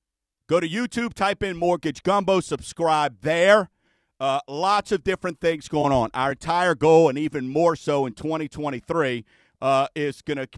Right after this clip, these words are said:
be, continue to be the place for all your home needs when it comes to home financing. Uh, excited, we got some new folks joining the Total Home Authority.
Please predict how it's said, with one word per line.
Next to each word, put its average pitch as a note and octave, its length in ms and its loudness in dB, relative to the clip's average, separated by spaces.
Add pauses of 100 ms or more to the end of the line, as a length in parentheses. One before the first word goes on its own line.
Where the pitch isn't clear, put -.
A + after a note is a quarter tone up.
be, D3 320 -4 (220)
continue F#3+ 480 -6
to D3+ 80 -6
be D#3+ 140 0
the C#3+ 100 2
place D#3 500 -6 (320)
for D3 220 -2
all D#3+ 260 4
your D3 200 2
home C#3 360 -2
needs B2+ 320 -6
when A2 140 -4
it G#2 100 -10
comes C3 360 -6
to B2 360 -4
home B2+ 300 -4
financing. G#2 880 -8 (360)
Uh, B2 140 -2
excited, F3+ 480 0
we C#3 80 -10
got D3+ 240 -8
some C3+ 160 -10
new G3 160 -6
folks F#3 380 0
joining F3 320 2
the B2+ 80 -4
Total D#3+ 380 -2
Home G3+ 260 -2
Authority. G#3+ 580 4